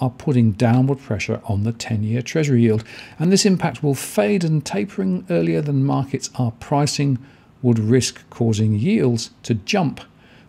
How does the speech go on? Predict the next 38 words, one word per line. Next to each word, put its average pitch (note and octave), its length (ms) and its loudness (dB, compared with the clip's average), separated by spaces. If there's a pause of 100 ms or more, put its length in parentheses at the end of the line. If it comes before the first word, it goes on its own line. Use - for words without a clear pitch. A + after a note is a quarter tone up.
when A#2 180 4
some B2+ 320 2
of C3 100 0
the D#3 80 2
technical B2 480 -4
drags A2+ 400 -6
are - 100 -8
eased, F#3 380 0
they A2 140 -8
said. - 280 -10 (360)
The - 80 -12
ten-year G3 400 4
Treasury A#2 420 4
yield E3+ 320 0
recently D3+ 400 -2
dropped C3 240 -4
below A#2+ 160 0
one A2 240 -2
point - 220 -4
four F#3 180 0
percent, C3 380 0 (340)
and E3 140 2
it - 120 -4
may E3 200 2
be A3+ 100 2
difficult D3 640 -2
for - 160 -6
it - 120 -6
to C3+ 100 0
mount A2 400 0
a A#2+ 40 -4
significant A#2+ 680 -2
comeback A#2 440 0
over G#2+ 220 0
the B2 80 0
next G2+ 300 -4
few A#2 260 2
weeks, D3+ 340 -2